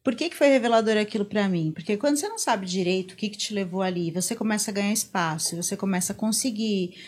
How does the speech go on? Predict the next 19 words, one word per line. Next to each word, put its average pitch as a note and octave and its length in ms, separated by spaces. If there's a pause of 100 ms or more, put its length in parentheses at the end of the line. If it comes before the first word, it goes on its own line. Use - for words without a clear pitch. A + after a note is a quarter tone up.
(120)
você G#3 180
entende A#3+ 360
que C4+ 80
tem C#4+ 380 (160)
alguém G#3+ 800
intermediando A#3 760
a B3+ 60
causa. D#3+ 540 (560)
Ali A3+ 260
foi F#4+ 140
importante C4+ 480
em - 20
vários B3+ 280
sentidos A#3+ 420
na G3+ 100
minha F3+ 180
vida, A3 220
porque C4+ 240
fui, C4+ 340